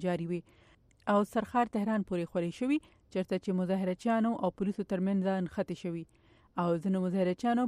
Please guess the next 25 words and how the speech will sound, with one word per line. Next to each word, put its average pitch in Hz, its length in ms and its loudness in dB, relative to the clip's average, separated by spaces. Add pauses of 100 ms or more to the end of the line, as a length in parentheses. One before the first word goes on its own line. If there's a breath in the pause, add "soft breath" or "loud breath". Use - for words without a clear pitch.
په 214 140 2
حکومتي 185 560 -2
ودانیو 175 420 0
بریدونه 180 340 2 (240)
ترسره 175 380 -2
کړي 269 160 2 (460 loud breath)
او 175 120 4
د 170 140 0
ودانیو 190 480 2
کړکۍ 240 480 0
یې 233 140 6
ماتې 226 260 0
کړي 247 240 2
او 190 80 2 (100)
په - 100 -6
سړکونو 208 680 0
پرتو 208 320 -2 (160)
د 170 240 0
ګند 214 240 2
اچولو 185 420 0 (400 soft breath)
ډبو 185 300 2
ته 180 140 0
یې 180 120 -2
اور 170 240 0
لګولې. 165 360 -2